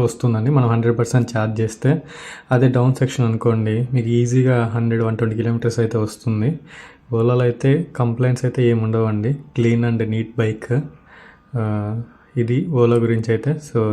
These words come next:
ఇంకొకటి దీంట్లో మైనస్ పాయింట్ ఏంటంటే పక్కన పోయే జనాలకైతే తెలియదండి, ఇది సౌండ్స్ రావు కాబట్టి వెహికల్ వస్తున్నట్లు తెలియదు. ఇదే ఒకటి మైనస్ పాయింట్. అది వాళ్ళకైనా జ-, ఇబ్బంది ఉండొచ్చు, మనకైనా ఇబ్బంది ఉండొచ్చు ఎప్పటికైనా. ఇది ఒకటి ప్రాబ్లం సాల్వ్ అయితే రెక్టిఫై అయిపోతుంది.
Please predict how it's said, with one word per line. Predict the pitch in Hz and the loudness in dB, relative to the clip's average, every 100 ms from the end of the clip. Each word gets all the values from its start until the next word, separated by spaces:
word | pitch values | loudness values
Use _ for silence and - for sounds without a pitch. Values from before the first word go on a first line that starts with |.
| 104 107 110 | -2 -2 -2
ఇంకొకటి | 123 120 123 | 0 0 0
దీంట్లో | 120 120 113 | 0 0 0
మైనస్ | 110 127 - | 0 -2 0
పాయింట్ | 123 117 | -2 0
ఏంటంటే | 117 117 117 110 156 - - - - - 269 - | 0 0 -2 -2 -4 -6 -18 -20 -20 -18 -14 -2
పక్కన | 240 - 143 135 | -2 2 2 4
పోయే | 127 | 4
జనాలకైతే | 120 120 123 123 131 131 | 2 0 0 0 0 2
తెలియదండి, | 117 123 117 107 107 | 2 2 2 0 0
ఇది | 107 | 0
సౌండ్స్ | - 117 127 - - 117 | -2 0 0 -2 -2 0
రావు | 113 117 | 0 0
కాబట్టి | 107 107 107 117 113 135 - | -2 -4 -4 -2 -2 -4 -2
వెహికల్ | 113 110 123 | 0 0 0
వస్తున్నట్లు | 113 - - - 117 113 135 127 | -2 -4 -10 -2 0 2 0 0
తెలియదు. | 117 117 175 123 | 0 -2 0 0
ఇదే | 131 127 | 2 0
ఒకటి | 123 131 113 | -2 -2 0
మైనస్ | 110 117 - | -2 -4 -4
పాయింట్. | 110 107 107 156 - - - - | -2 -2 -4 -8 -10 -20 -8 -2
అది | 104 | 0
వాళ్ళకైనా | 101 107 123 135 127 123 | 2 2 2 2 2 2
జ-, | 120 117 117 117 | 2 2 2 0
ఇబ్బంది | 117 120 120 | 0 0 2
ఉండొచ్చు, | 117 117 135 | 0 2 2
మనకైనా | 113 113 117 107 | 2 2 2 2
ఇబ్బంది | 110 107 | 0 0
ఉండొచ్చు | 104 104 113 | -2 -4 -8
ఎప్పటికైనా. | - 113 110 113 151 - - - - - - | -4 -2 0 0 -2 -8 -20 -20 -20 -12 -2
ఇది | 113 | -2
ఒకటి | 113 120 | 0 0
ప్రాబ్లం | 127 120 117 113 120 117 | 2 2 2 2 0 0
సాల్వ్ | 113 110 | 0 0
అయితే | 110 110 131 | -2 0 0
రెక్టిఫై | 113 123 117 | 0 -2 -2
అయిపోతుంది. | 110 107 113 110 107 107 | -2 -2 -6 -4 -2 0